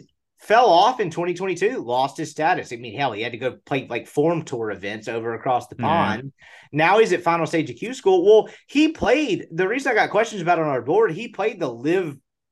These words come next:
Speaker 1: Developmental, whatever their version of Q School is, which I didn't even know existed, which, hand up, I consider myself a decent bit of a golf nerd.
Speaker 2: Yeah.
Speaker 1: I didn't know that was happening.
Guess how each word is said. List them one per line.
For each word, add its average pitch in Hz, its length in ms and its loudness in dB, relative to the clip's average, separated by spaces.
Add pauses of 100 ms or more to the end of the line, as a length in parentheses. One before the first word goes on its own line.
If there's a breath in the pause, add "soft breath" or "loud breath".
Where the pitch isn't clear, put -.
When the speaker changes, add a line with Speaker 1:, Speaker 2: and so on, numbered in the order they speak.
Speaker 1:
Developmental, 156 920 -2
whatever 208 320 -2
their 202 140 0
version 160 320 -4
of 135 80 -10
Q 160 180 -4
School 127 280 -8
is, 123 260 -8
which 156 180 -2
I 165 120 4
didn't 220 160 -4
even 175 180 0
know 151 100 0
existed, 139 440 -4
which, 123 280 -14 (360)
hand 160 260 -2
up, 156 180 0
I 131 80 -2
consider 143 360 -6
myself 131 340 -2
a 120 60 -8
decent 127 340 -8
bit 127 140 -4
of 110 80 -6
a 117 60 -6
golf 147 360 2
nerd. 113 280 -8 (260 loud breath)
Speaker 2:
Yeah. 143 160 6
Speaker 1:
I 233 60 8
didn't 269 140 -2
know 208 100 4
that 175 120 0
was 143 100 -2
happening. 165 640 0